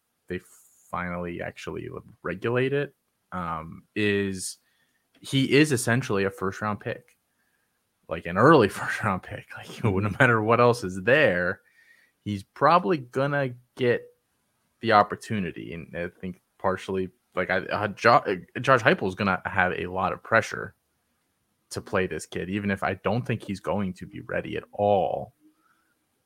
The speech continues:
Speaker 1: day one. So I, like, I, Taven Jackson, a-, as I tweeted earlier today, like, I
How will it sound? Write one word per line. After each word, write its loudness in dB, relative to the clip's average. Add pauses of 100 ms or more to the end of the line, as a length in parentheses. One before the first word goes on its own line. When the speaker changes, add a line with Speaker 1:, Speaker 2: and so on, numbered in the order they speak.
(400)
Speaker 1:
day -2
one. -4 (1120)
So 2
I, 0
like, -2
I, -2
Taven -2
Jackson, 2 (1040)
a-, -2
as 2
I 2
tweeted -4
earlier 0
today, -8
like, -8 (1200)
I 4